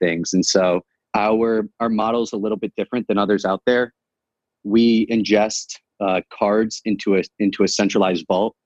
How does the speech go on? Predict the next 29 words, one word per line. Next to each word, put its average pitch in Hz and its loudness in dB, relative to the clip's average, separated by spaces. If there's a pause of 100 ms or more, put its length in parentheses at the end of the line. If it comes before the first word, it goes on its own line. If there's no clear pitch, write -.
um, 87 -2
which 98 -2
is 90 -2
insured 117 2
and 107 -2
under 98 2
twenty-four 98 0
hour 92 2
security. 110 2 (140)
Um, 90 0 (100)
and 107 4
then 107 2
by 101 0 (100)
having 127 -2
all 110 0
the 104 -4
cards 104 -2
in 98 -4
one 95 0
location, 104 2 (280)
where 107 4 (100)
we 110 4
enable 107 2
our 101 2
users 98 0
to, 92 2 (160)
um, 87 0
instantly 113 2
trade 110 0